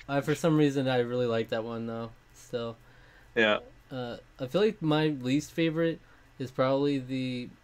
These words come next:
Speaker 1: Pokemon one this time, while guitar solo appears. If only because, I mean, I really like the,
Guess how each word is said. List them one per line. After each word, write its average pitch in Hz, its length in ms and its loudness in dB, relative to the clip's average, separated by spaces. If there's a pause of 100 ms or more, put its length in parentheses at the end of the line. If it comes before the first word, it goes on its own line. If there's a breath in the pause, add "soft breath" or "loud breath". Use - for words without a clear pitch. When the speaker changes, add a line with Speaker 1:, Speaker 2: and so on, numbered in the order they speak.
(200)
Speaker 1:
Pokemon 151 500 0
one 151 220 0
this 151 140 -2
time, 156 380 -2 (720 soft breath)
while 120 300 2
guitar 120 420 -4
solo 131 420 -4
appears. 143 800 -6 (600 soft breath)
If - 160 -12
only 131 240 2
because, 120 640 -2
I 120 80 -4
mean, 135 180 0
I 127 100 0
really 127 320 2
like 127 340 0
the, 117 320 -4